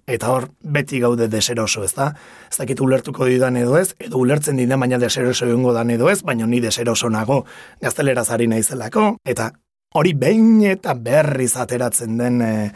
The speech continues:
ba, gauzetako bada, ezta? Gero bestea da, ulermena zulatua denean, hau da,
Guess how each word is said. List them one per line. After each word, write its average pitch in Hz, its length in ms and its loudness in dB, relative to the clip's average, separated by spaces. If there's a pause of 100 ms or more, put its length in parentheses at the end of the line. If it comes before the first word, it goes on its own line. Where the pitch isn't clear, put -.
(600)
ba, 135 120 2
gauzetako 135 640 0
bada, 110 240 0
ezta? 135 300 -2 (1000)
Gero 160 160 4
bestea 160 340 2
da, 185 200 2 (360)
ulermena 147 500 2
zulatua 135 540 0
denean, 143 520 0 (180)
hau 120 180 0
da, 120 300 -2